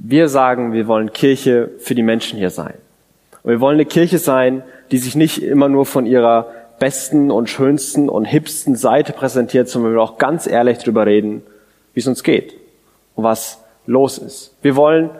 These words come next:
dich reinschauen lassen, in welchen Fragen wir stehen. Denn als, als F C C, als Frankfurt City Church stehen wir gerade in ein paar Prozessen. Und ich glaube, wir stehen im Moment an einem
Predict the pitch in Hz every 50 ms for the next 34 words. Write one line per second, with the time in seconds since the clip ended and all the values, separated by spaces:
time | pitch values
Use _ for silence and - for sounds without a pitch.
0 | - - - _ _ _ _ _ - 143 - 147 165 185 233 220 - - 139 95
1 | 90 85 87 - 95 101 98 - - - - - - - - _ _ _ _ _
2 | _ _ - 131 131 127 143 156 151 - 160 - - - 160 156 160 165 156 143
3 | 151 170 165 - - - - 50 50 50 50 - _ _ _ _ _ _ _ _
4 | - 135 139 143 143 - - - - - - _ - 131 143 - - 151 147 -
5 | - 151 135 - - - 175 170 151 120 120 - - - 147 147 147 139 123 -
6 | - 147 147 135 - - 139 123 - - - - 151 165 190 170 151 123 - 131
7 | 107 101 107 107 117 117 117 117 - - - - - _ _ - - 135 135 131
8 | 123 - 123 127 120 120 120 123 123 127 - - - - - - - - 143 -
9 | - - 127 - - - 101 90 85 147 151 - - 147 131 127 135 139 143 127
10 | 131 127 - - - 131 127 127 123 127 127 120 117 120 123 139 143 143 147 -
11 | - 120 120 117 117 113